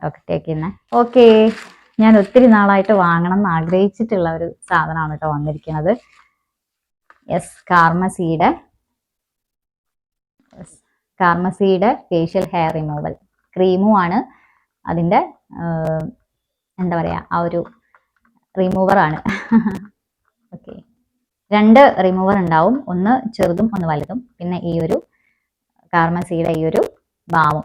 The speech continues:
അതായത് ഈ ബാം അല്ല, ഇതൊരു മോയ്സ്ചറൈസർ ആണ് ട്ടോ സംഭവം. അലോവേരയുടെ ഒരു Karma C ഫേഷ്യൽ ഷേവിംഗ് ബാം. യെസ്, ഫേഷ്യൽ ഷേവിംഗ് ബാം ഇതിൽ എഴുതിയിട്ടുണ്ട്.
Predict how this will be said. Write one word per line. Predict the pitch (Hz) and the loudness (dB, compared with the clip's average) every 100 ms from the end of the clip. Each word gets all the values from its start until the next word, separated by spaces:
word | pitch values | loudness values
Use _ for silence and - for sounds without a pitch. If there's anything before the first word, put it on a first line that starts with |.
| - | -10
അതായത് | - 175 196 - 208 | -6 -4 -4 -4 -2
ഈ | 208 | 2
ബാം | 196 190 226 233 | 2 4 2 2
അല്ല, | 202 190 | 0 0
ഇതൊരു | 190 196 196 175 | 0 0 0 -2
മോയ്സ്ചറൈസർ | 160 175 185 185 208 196 | -4 -4 -4 -2 -2 -2
ആണ് | 165 156 | -4 -6
ട്ടോ | 160 147 156 | -6 -6 -6
സംഭവം. | 147 156 175 - | -4 -4 -4 -8
അലോവേരയുടെ | 165 165 165 170 175 185 | -8 -4 -2 -2 -2 -2
ഒരു | 185 185 | -4 -6
Karma | 170 165 175 - | -6 -6 -12 -10
C | 196 190 | -8 -4
ഫേഷ്യൽ | 180 180 208 208 | -4 0 0 0
ഷേവിംഗ് | 185 165 165 156 | 0 -2 -2 -8
ബാം. | 147 151 156 | -10 -12 -18
യെസ്, | - _ _ _ _ _ _ _ _ - | -18 _ _ _ _ _ _ _ _ -6
ഫേഷ്യൽ | 190 180 208 220 - _ _ | -4 0 2 2 -2 _ _
ഷേവിംഗ് | - 165 160 156 | -6 -4 -4 -6
ബാം | 151 147 | -6 -8
ഇതിൽ | 170 180 | -2 0
എഴുതിയിട്ടുണ്ട്. | 165 165 202 170 143 | 2 0 0 -2 -4